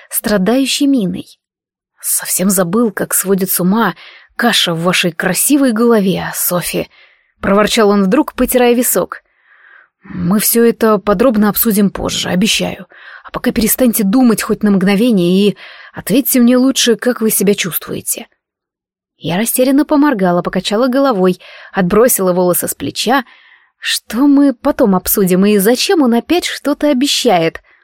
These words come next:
Исполнение, между прочим, хромает на обе ноги, хотя в Тарлине слово «кольта» считается серьёзной штукой. Даже я о нём слышала. «Софи, вы ответите или будете и дальше мысленно надо мной измываться?»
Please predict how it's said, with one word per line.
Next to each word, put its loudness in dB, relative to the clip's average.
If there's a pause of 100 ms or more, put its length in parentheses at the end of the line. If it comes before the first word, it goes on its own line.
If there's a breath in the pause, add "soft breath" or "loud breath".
(560 soft breath)
Исполнение, 2
между 0
прочим, -2
хромает 0
на 2
обе 2
ноги, 0 (220 loud breath)
хотя -4
в -10
Тарлине -4
слово -2
«кольта» -2
считается -2
серьёзной -2
штукой. -8 (340 soft breath)
Даже 2
я 2
о 2
нём 0
слышала. -6 (1120)
«Софи, -8 (360 loud breath)
вы -2
ответите 0
или 4
будете 2
и -2
дальше 0
мысленно 2
надо 2
мной 2
измываться?» -2